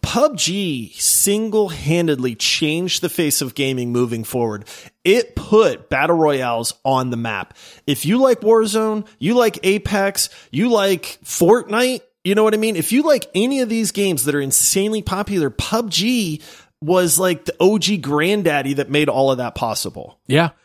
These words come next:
Speaker 2: And, and for my money, I don't know that any of the other battle royales, which, by the way, I think we agree Warzone, Apex, those games are much better than pub G now.
Speaker 1: Oh, yeah.
Speaker 2: But the one thing that pub G really dialed in on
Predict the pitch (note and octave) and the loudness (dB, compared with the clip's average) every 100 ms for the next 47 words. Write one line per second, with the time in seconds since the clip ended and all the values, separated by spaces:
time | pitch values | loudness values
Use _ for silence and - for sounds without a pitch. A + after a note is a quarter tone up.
0 | - - E3+ F#3+ F#3+ F#3 F3 D3+ D#3+ B3+ | -20 -6 0 2 2 4 4 4 4 4
1 | D3 C3 C3 C3 _ _ _ - E3 G#3+ | 2 2 -2 -4 _ _ _ 0 0 2
2 | C4+ C4+ F3+ D#3 D#3 D#3 D3+ B2 D3 C#3 | 0 0 2 2 4 2 0 -2 0 0
3 | C3+ D3+ F3 A3 G#3 E3+ B2+ C#3+ C3+ B2+ | -4 0 2 2 0 0 2 4 4 2
4 | C3+ C3 A#2 A2+ B2+ C#3+ D#3+ D3+ F#3+ A3 | 2 2 2 0 0 0 -2 0 2 2
5 | E3+ A2 B2+ A3 - E3 E3 C#3 A#2+ _ | 2 2 0 0 0 0 2 0 -2 _
6 | _ C#3 C3 C#3 B2+ A2+ B2+ C#3+ C3+ C#3+ | _ -4 0 0 0 0 2 2 2 0
7 | C3 C3 C3 - B2 B2 C3 - - G#3+ | 2 2 0 0 -2 0 -2 -2 0 0
8 | F3 F#3+ F3 C3 A#2 G2+ C3+ C3+ A#2+ G#2+ | 2 0 2 2 2 0 -2 -2 -6 -2
9 | A#2 B2 C#3+ C#3+ C#3+ C#3+ C3+ B2+ B2+ G#2+ | 0 2 0 0 -2 -4 -4 -4 -2 0
10 | A2+ G#3 - - A#3+ D#3+ A#2 D#3 B2 F3+ | -2 -4 -8 -4 0 2 2 0 2 2
11 | F3+ D#3+ B3+ D#4 C#4 B3 G3+ - - F3+ | 2 2 2 2 2 2 2 0 0 0
12 | D#3 E3+ A#2 C3 D#3+ E3+ D3 C3+ C#3 C3+ | 2 0 0 2 4 4 4 4 4 2
13 | B2+ A2 A2 | 0 0 0